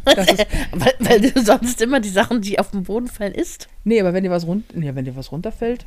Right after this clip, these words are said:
Speaker 1: kannst du das wieder aufheben. Also jetzt nicht unbedingt, wenn dir ein Döner auf der Straße runterfällt, aber ich
Speaker 2: <laughs> Okay.
Speaker 1: esse nie im Stehen.
Speaker 2: <laughs> Ja,
Speaker 1: Also insofern,
Speaker 2: okay.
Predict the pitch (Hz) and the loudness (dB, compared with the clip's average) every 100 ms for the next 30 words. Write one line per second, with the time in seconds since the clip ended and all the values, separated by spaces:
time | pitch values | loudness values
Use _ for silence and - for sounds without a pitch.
0 | - 147 143 143 131 - - 147 139 - | -14 -12 -10 -8 -6 -6 -4 -4 -6 -8
1 | - - - 156 143 135 - - - - | -20 -20 -12 -8 -6 -8 -12 -20 -20 -20
2 | - - _ _ 151 - 165 175 165 165 | -20 -20 _ _ -8 -2 0 0 -2 0
3 | 160 165 165 160 185 180 160 160 - 156 | 0 0 0 2 2 2 0 -4 -4 0
4 | 190 202 165 165 160 160 165 175 262 240 | 0 0 0 0 0 0 2 4 6 8
5 | 254 214 214 185 165 - 165 160 156 190 | 6 6 4 2 0 0 2 2 2 0
6 | 180 175 - 190 190 175 | 2 2 2 2 -2 -2